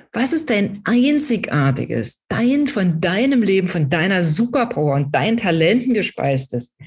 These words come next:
hundertmal getestetes, sicheres System, durch das du deine Kundinnen durchführst, wenn sie bei dir buchen? Weißt du, es ist nämlich so, dass kein Mensch dieser Welt sagt, "Ich brauche Coaching."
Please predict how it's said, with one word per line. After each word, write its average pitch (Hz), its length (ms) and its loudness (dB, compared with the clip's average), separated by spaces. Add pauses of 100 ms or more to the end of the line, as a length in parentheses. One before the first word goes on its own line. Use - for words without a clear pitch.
(220)
hundertmal 240 600 2
getestetes, 160 680 -2
sicheres 196 580 0
System, 151 680 0 (320)
durch 143 160 -10
das 180 260 -2
du - 100 -4
deine 120 260 -2
Kundinnen 208 540 0
durchführst, 156 560 -2
wenn 139 140 2
sie 135 100 0
bei 123 160 -2
dir 123 140 -2
buchen? 123 400 -10 (3000)
Weißt 175 220 -2
du, 196 280 -2 (260)
es 156 100 -2
ist 180 120 0
nämlich 170 240 0
so, 160 220 0 (120)
dass - 300 -6
kein 180 680 0
Mensch 139 460 0
dieser 143 240 0
Welt 151 260 0
sagt, 135 300 -2
"Ich 147 240 -2
brauche 131 280 -2
Coaching." 131 560 -2